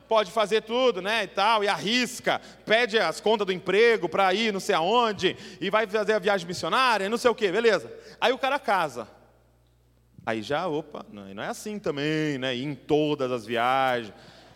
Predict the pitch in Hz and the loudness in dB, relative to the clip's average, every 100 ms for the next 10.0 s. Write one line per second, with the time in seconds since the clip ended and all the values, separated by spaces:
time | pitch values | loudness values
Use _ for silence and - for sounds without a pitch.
0 | - 165 160 147 139 123 127 127 143 143 | 2 4 4 0 -2 -2 -2 0 0 0
1 | 143 120 113 - 147 147 123 120 147 180 | -2 -6 -10 -8 -6 -4 -2 -2 -4 -8
2 | 175 226 208 180 196 202 254 - - - | -10 -6 -2 -2 -2 -6 -6 -14 -20 -14
3 | - 160 208 233 247 - 202 180 123 98 | -2 -2 0 -2 -6 -6 -4 -4 -4 -8
4 | - - _ _ _ _ _ _ _ _ | -14 -20 _ _ _ _ _ _ _ _
5 | _ _ _ 110 101 135 190 185 208 208 | _ _ _ -12 -8 -6 -2 -2 -2 -8
6 | 208 190 220 220 175 151 151 - 160 160 | -2 6 8 6 4 -2 -6 0 0 2
7 | 147 - 113 104 160 190 175 165 143 151 | 0 -4 -14 -10 -6 -2 -2 -2 -2 -2
8 | 147 127 160 165 156 147 120 - - 135 | -2 -4 -2 -2 -2 -4 -8 -10 -6 -4
9 | 156 185 185 185 160 220 170 - 127 95 | -4 -6 -4 -6 -2 -2 -4 -4 -6 -6